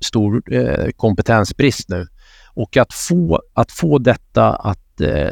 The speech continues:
att få, nå framgång här, det är någonting som vi på utbildningsföretagen har, har gett, har stort fokus på nu, eh, framåt och s-, verkligen vill hjälpa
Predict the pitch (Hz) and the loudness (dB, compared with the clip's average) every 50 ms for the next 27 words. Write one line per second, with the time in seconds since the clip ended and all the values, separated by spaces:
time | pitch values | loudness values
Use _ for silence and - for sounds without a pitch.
0 | - - 107 - - - - 131 135 147 139 123 - - 160 156 151 143 143 143 | -2 -4 -4 -4 -4 -4 0 2 4 4 4 0 0 0 2 2 4 4 2 4
1 | 156 160 123 92 85 82 82 85 - - _ - - _ _ - _ - 123 120 | 4 4 4 4 2 0 0 -2 -4 -8 _ -20 -20 _ _ -20 _ 2 4 4
2 | 113 110 104 - - 110 101 - - 113 107 101 107 107 107 - _ - 113 110 | 4 4 4 2 2 2 2 2 0 0 2 4 4 2 2 0 _ -2 0 0
3 | 113 117 110 _ _ - 104 101 101 - - - 113 110 101 - 123 123 113 110 | 0 0 -2 _ _ 0 2 2 2 0 0 2 2 2 2 2 0 2 2 4
4 | 104 104 95 87 95 98 101 98 98 98 85 76 - - - 101 107 107 107 107 | 4 4 4 4 2 2 2 2 0 0 -2 -4 -6 -6 -2 2 2 4 4 2
5 | - - _ - - - _ 90 92 101 92 - - - 117 - - - - 110 | 0 -2 _ -14 -14 -8 _ -2 0 0 0 0 0 0 0 0 -2 0 0 0
6 | 95 - _ - 90 - _ _ 107 101 98 98 95 95 92 90 - _ _ _ | 0 2 _ -2 -2 -2 _ _ -2 0 2 2 2 2 0 -2 -6 _ _ _
7 | _ - _ _ _ _ - - 67 - - - - - - - - 107 104 104 | _ -20 _ _ _ _ -2 0 0 2 0 0 -2 -2 -4 -2 2 2 4 4
8 | 98 90 90 _ - 113 104 - - - - - _ 113 - 110 98 - - - | 4 2 0 _ -4 -6 -6 -4 -6 -8 -8 -8 _ -2 2 2 0 2 2 2
9 | 107 101 104 - - _ 117 127 135 131 131 123 135 127 110 101 - _ _ - | 2 2 2 0 -6 _ 2 2 4 4 4 4 4 4 4 2 -2 _ _ 2
10 | 170 139 107 | 4 4 4